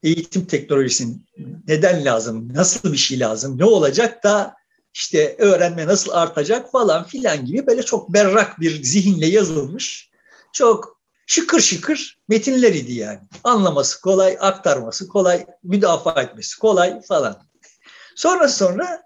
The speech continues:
ya bir dakika galiba bu işlerde benim, benim bilmediğim bir şeyler de var gibi unsurları ihtiva eden metinler olmaya başladı. Sonrasında da ya bak kardeşim bu ne yapılması gerektiğini ben bilmiyorum ama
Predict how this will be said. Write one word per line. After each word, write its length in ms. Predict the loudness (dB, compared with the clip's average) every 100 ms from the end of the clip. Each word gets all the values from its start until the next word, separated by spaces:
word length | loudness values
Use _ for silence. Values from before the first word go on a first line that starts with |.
| -20 -20 _ 0
ya 220 | 2 2
bir 80 | 4
dakika 320 | 2 4 0
galiba 580 | 2 2 4 4 4 2
bu 80 |
işlerde 540 | -6 -2 0 0 0 -4
benim, 280 | -4 -2 -2
benim 180 | 0
bilmediğim 440 | 0 0 2 2 2
bir 40 |
şeyler 440 | 0 2 2 4 4
de 180 | 4
var 300 | 4 4 2 -8 _ _ _ _ -10
gibi 160 | -6 0
unsurları 500 | 0 0 -2 0 0
ihtiva 460 | -2 0 2 4
eden 340 | 2 -2 -4 _ _ _ _ _ -4
metinler 640 | -4 0 2 2 0 -4 _ _ -2
olmaya 380 | 0 2 0
başladı. 600 | 0 -2 -4 -4 -2 -2 -4 -20 -20 -20 -18 2
Sonrasında 680 | 4 6 4 2 2 2 4
da 80 |
ya 240 | 4 2 2
bak 200 | 2 2
kardeşim 460 | 0 0 -2 -4
bu 180 | -2 -2 -4 _ _ -8
ne 120 | 2
yapılması 480 | 2 2 2 0 2
gerektiğini 440 | 0 0 -2 -2
ben 200 | -2 0
bilmiyorum 300 | -2 0 2
ama 340 | 2 2 -2